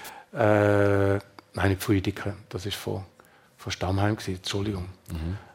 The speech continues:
Speaker 1: Das ist eine andere Distanz gewesen. Aber, äh, eben der Traum ist dann immer, weil ich immer noch kein gescheites Velo gehabt. <laughs> Da bin ich, äh, dort hingefahren und habe dort,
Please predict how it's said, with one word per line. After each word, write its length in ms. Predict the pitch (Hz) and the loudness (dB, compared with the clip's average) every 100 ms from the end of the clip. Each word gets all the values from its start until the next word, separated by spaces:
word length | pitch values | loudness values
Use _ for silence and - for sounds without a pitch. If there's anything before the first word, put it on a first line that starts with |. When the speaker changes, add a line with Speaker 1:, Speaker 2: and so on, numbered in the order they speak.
| - | -16
Speaker 1:
Das 80 | - | -10
ist 60 | |
eine 80 | 95 | -6
andere 180 | 101 101 | -2 0
Distanz 500 | 101 - 104 104 - | 0 0 0 -2 -4
gewesen. 120 | 107 | 0
Aber, 140 | 107 123 | 6 10
äh, 260 | 127 123 123 | 10 10 8
eben 120 | 123 | 8
der 160 | 120 - | 6 6
Traum 260 | 110 120 | 6 6
ist 140 | 117 - | 4 2
dann 60 | |
immer, 200 | 113 123 | 2 4
weil 100 | 113 | 6
ich 60 | 104 | 6
immer 120 | 110 | 4
noch 100 | 117 | 2
kein 140 | - 107 | -2 -6
gescheites 320 | - 117 - | -4 -4 0
Velo 160 | 110 110 | 0 0
gehabt. 320 | - 110 - - 107 | -2 -4 -6 -8 -6
<laughs> 240 | 120 - - | -8 -2 6
Da 60 | |
bin 160 | 120 127 | 8 10
ich, 80 | 131 | 10
äh, 460 | 127 120 117 113 - - | 10 10 10 8 6 2
dort 300 | 131 120 - | 4 4 2
hingefahren 640 | 110 117 - - 123 120 123 | -4 -4 -6 0 4 6 4
und 100 | 110 | 2
habe 240 | 113 113 | 2 2
dort, 140 | 110 | 0